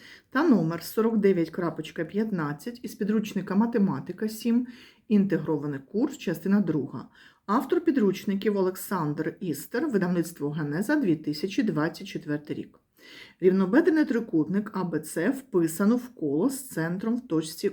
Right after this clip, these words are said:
О. Кут А О Б вісімдесят градусів. Знайдіть кути трикутника А Б Ц і скільки розв'язків має задача. Приступаємо до виконання. Розглянемо перший випадок, коли трикутник А Б Ц у нас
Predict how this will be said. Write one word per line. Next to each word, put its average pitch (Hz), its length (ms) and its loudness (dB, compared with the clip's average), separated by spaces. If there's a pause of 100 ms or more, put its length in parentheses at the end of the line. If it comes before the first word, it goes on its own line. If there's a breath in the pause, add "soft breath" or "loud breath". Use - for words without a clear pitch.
О. 139 220 -6 (580 loud breath)
Кут - 400 6
А 190 140 -4
О 156 160 0
Б 160 480 -2
вісімдесят 165 800 -2
градусів. 143 600 -8 (540 loud breath)
Знайдіть 196 680 4
кути 226 500 2
трикутника 165 880 0
А 165 120 -2
Б 151 160 -6
Ц 143 520 -4 (480 loud breath)
і 190 100 -4
скільки 185 540 0
розв'язків 262 680 2
має 175 480 0
задача. 165 600 -8 (800 loud breath)
Приступаємо 160 800 -2
до 185 160 0
виконання. 131 680 -6 (120)
Розглянемо 214 720 0
перший 185 460 -4
випадок, 156 640 -4
коли 190 220 4
трикутник 202 840 -2
А 170 200 -4
Б 139 200 -6
Ц - 480 -6
у 285 60 -4
нас 302 440 -4